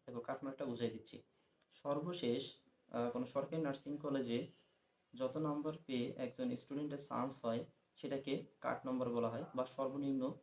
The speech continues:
যে নম্বর পেয়ে চান্স হয়, এটাকেই কাট নম্বর বলে। তো I think এখন কাট নম্বর কি, এটা ক্লিয়ার। তো সর্বশেষ যে নম্বরটা,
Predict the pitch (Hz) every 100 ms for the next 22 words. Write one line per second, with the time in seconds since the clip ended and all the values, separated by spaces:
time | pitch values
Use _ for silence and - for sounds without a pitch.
0 | - 127 139 131 131 139 147 - 123 120
1 | 98 - 151 156 170 170 123 123 120 117
2 | 113 107 - _ _ _ _ 120 120 113
3 | - _ _ _ - 135 143 139 135 135
4 | 123 123 - 127 127 127 120 - 127 120
5 | - _ _ _ _ _ _ - 123 120
6 | - - 160 160 170 180 170 156 135 135
7 | 135 123 -